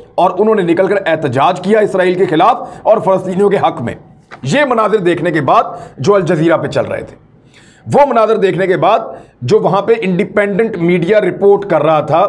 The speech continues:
अल जल्ला टावर वो एक ऐसी जगह थी जहाँ से ये सारी चीज़ें अपलोडिंग हो रही थी, और इसराइल को ऐसा लगा कि अगर यहाँ पे करेंगे, तो इनका बहुत सारा equipment हम तबाह कर देंगे,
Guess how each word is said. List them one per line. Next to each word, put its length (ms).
अल 80
जल्ला 240
टावर 240
वो 100
एक 200
ऐसी 200
जगह 220
थी 120
जहाँ 220
से 220
ये 120
सारी 400
चीज़ें 360
अपलोडिंग 440
हो 120
रही 160
थी, 200
और 220
इसराइल 320
को 120
ऐसा 180
लगा 180
कि 80
अगर 160
यहाँ 240
पे 100
करेंगे, 260
तो 100
इनका 200
बहुत 280
सारा 140
equipment 420
हम 120
तबाह 240
कर 140
देंगे, 340